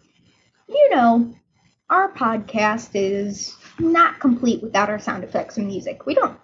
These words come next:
use a lot of sound effects in this one, which I will start probably, um, in other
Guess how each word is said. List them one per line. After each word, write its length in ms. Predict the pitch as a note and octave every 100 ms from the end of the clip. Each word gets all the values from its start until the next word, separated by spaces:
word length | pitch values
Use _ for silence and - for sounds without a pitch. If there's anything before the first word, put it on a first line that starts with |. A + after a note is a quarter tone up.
| -
use 240 | A#3+ A3+
a 40 |
lot 180 | A3 G#3+
of 60 | A#3
sound 220 | A#3 A3+
effects 340 | A3+ A3+ -
in 120 | A3+ A3+
this 260 | A#3 -
one, 360 | A#3 A#3 A#3 - - _
which 360 | - C#4 - -
I 140 | A#3+ A3
will 400 | A3+ A#3 A3+ A#3
start 420 | - A3+ A3+ -
probably, 680 | A#3 A#3 A3+ A#3 A#3 A#3 -
um, 360 | G#3 - G#3+
in 160 | G#3+ G#3+
other 400 | - A#3 A#3+ A#3+